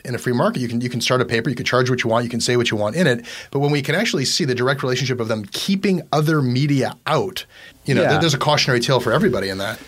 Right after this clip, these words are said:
Speaker 2: The, you know, there are, I mean, there are some interesting alt media, uh, things developing, bubbling up in New Brunswick, like anywhere else. There's a guy, uh, who's, uh,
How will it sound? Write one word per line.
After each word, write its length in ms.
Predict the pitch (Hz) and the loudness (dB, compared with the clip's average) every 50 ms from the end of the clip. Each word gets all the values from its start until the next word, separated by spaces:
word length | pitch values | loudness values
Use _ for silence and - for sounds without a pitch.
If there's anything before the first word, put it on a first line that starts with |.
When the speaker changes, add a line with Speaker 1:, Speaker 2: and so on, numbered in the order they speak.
| - - - | -16 -10 -4
Speaker 2:
The, 140 | 165 175 | -2 0
you 240 | 196 196 196 190 202 | 0 0 0 0 0
know, 120 | 202 196 185 | 0 0 0
there 160 | 196 196 - | 0 0 0
are, 160 | 170 202 220 | 0 0 0
I 100 | - 196 | 2 2
mean, 140 | 196 214 202 | 2 2 2
there 100 | 214 214 | 2 2
are 100 | 220 233 | 2 0
some 200 | 226 - 208 180 | 0 0 0 0
interesting 380 | 170 - 170 151 - - 165 151 | 0 0 0 -2 0 0 0 2
alt 180 | 135 139 143 | 2 2 2
media, 600 | 143 131 135 131 135 135 127 123 117 113 110 110 - - - | 2 2 2 2 2 2 2 2 2 2 2 2 0 -2 -2
uh, 220 | - 120 113 104 | -2 0 0 0
things 300 | - - 135 123 117 107 - | 0 0 0 0 0 0 0
developing, 540 | 123 104 117 110 107 110 110 123 113 107 | -2 0 2 2 2 2 2 2 0 0
bubbling 300 | 101 107 104 101 107 98 | 2 0 0 0 0 0
up 160 | 101 101 - - | 0 0 0 0
in 80 | 110 | 0
New 80 | 98 95 | 2 2
Brunswick, 360 | 90 98 98 101 - 107 95 | 2 2 0 0 0 0 0
like 140 | 101 98 95 | 0 0 0
anywhere 280 | 104 101 101 95 95 | 2 2 2 2 2
else. 220 | 95 98 104 - - | 2 2 2 0 -2
There's 120 | 110 95 | -2 -2
a 60 | 117 | -2
guy, 420 | 92 101 101 101 104 104 104 104 101 | -2 0 2 2 2 2 2 2 2
uh, 360 | 98 92 92 92 92 92 95 | 2 2 2 2 2 0 0
who's, 260 | 90 98 104 95 95 101 | 0 0 0 -2 -2 -2
uh, 400 | - 104 107 107 104 104 110 | -4 -4 -4 -4 -4 -4 -6